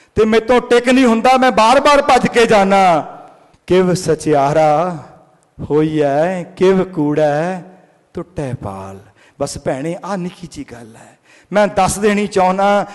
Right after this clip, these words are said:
ਕਿ ਇਹ ਮਾਇਆ ਵਿੱਚ ਫਸਿਆ ਹੋਇਆ ਮਨੁੱਖ ਸਚਿਆਰ ਹੋ ਜਾਵੇ, ਪਰਮਾਤਮਾ ਦੇ ਉਹਦੇ ਵਿਚਾਲੇ ਪਾੜ ਦੀ ਕੰਧ, ਜਿਹੜੀ ਕੂੜ ਦੀ ਕੰਧ ਹੈ, ਇਹ ਡਿੱਗ ਜਾਵੇ, ਉਹਨੂੰ ਸਮਝ ਆ ਜਾਵੇ ਕਿ ਹੁਕਮ ਰਜਾਈ ਚੱਲਣਾ ਨਾਨਕ ਲਿਖਿਆ ਨਾਲ। ਇੰਨੀ ਕੁ ਗੱਲ ਹੈ।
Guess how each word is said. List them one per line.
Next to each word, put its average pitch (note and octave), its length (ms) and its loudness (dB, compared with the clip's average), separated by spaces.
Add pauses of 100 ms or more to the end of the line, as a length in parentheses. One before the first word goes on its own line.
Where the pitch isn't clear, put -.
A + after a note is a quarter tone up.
(140)
ਕਿ A3+ 80 -2
ਇਹ B3 320 2
ਮਾਇਆ G#3 400 4
ਵਿੱਚ B3 240 2
ਫਸਿਆ B3+ 460 2
ਹੋਇਆ B3 260 6
ਮਨੁੱਖ G#3+ 360 0
ਸਚਿਆਰ G3 580 2
ਹੋ G#3+ 140 4
ਜਾਵੇ, A3 440 4
ਪਰਮਾਤਮਾ A3+ 1000 0
ਦੇ A3+ 120 2
ਉਹਦੇ A3 300 2
ਵਿਚਾਲੇ G#3 500 -2
ਪਾੜ G3 340 -4
ਦੀ F#3 220 -14
ਕੰਧ, G#3 200 -4
ਜਿਹੜੀ G3+ 220 -6
ਕੂੜ F#3+ 340 -6
ਦੀ F3 140 -8
ਕੰਧ F3+ 340 -4
ਹੈ, F3 80 0
ਇਹ F3 120 -4
ਡਿੱਗ F3 200 -6
ਜਾਵੇ, F#3 560 0 (240)
ਉਹਨੂੰ F#3+ 200 -8
ਸਮਝ A3+ 340 -2
ਆ F3+ 220 2
ਜਾਵੇ E3 320 -2
ਕਿ F3 140 -8
ਹੁਕਮ D3 440 -8
ਰਜਾਈ B2 580 -6
ਚੱਲਣਾ C#3+ 680 -6 (480)
ਨਾਨਕ C3+ 460 -2
ਲਿਖਿਆ A#2+ 560 -10
ਨਾਲ। A2 280 -12 (120)
ਇੰਨੀ E3 240 -6
ਕੁ D#3 160 -18
ਗੱਲ A#2 260 -12
ਹੈ। A#2 120 -18